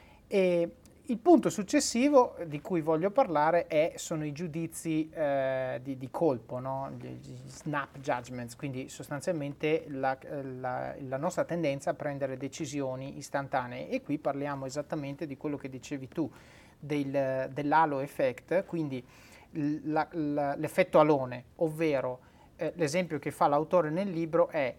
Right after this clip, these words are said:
se tu incontri un tizio che si chiama Ben a una festa e, mm,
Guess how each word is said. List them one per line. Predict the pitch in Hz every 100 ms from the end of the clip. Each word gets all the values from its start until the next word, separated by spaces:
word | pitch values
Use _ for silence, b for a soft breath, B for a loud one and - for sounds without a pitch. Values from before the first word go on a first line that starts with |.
| -
se | - - 170 147
tu | 233
incontri | 247 220 - 190 151 - 143
un | 143
tizio | - 202 - 185
che | 151
si | 139 151
chiama | 165 165
Ben | 139 143 151 160
a | 165 160
una | 147 143
festa | - 123 120 - 131 - b b b - -
e, | 208 202 202 - -
mm, | 180 180 190